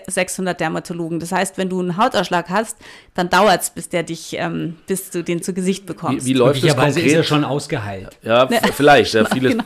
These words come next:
Speaker 2: vi-, also grad in dem Bereich, äh, geht das, glaub ich, ganz gut, dass man Sachen einfach ein bisschen liegen lässt, dann geht's von selber weg.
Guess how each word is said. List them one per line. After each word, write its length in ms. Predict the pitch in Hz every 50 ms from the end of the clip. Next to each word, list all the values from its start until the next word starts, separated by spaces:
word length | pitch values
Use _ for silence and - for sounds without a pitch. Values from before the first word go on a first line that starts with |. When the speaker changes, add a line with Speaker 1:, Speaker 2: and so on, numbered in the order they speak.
| - -
Speaker 2:
vi-, 240 | - - 127 - -
also 220 | 113 110 101 101
grad 260 | 87 98 104 - -
in 160 | 120 110 104
dem 340 | 101 104 104 107 107 104 107 101
Bereich, 420 | 101 95 95 95 98 95 - -
äh, 180 | 98 - 101 90 -
geht 180 | - 107 -
das, 140 | 104 98 -
glaub 160 | - 101 92
ich, 160 | 92 87 - -
ganz 240 | 101 95 - -
gut, 240 | - 90 165 165 -
dass 160 | 123 107 98
man 100 | 104 107
Sachen 260 | 90 98 95 101 107 104
einfach 180 | 90 90 101
ein 60 | 92
bisschen 220 | 90 95 - 92 92
liegen 240 | 90 101 123 135 139
lässt, 340 | 131 123 120 120 - -
dann 200 | 92 92 95 95
geht's 260 | 90 - - - - -
von 160 | - 101 90
selber 240 | 85 92 101 113 120
weg. 160 | 127 123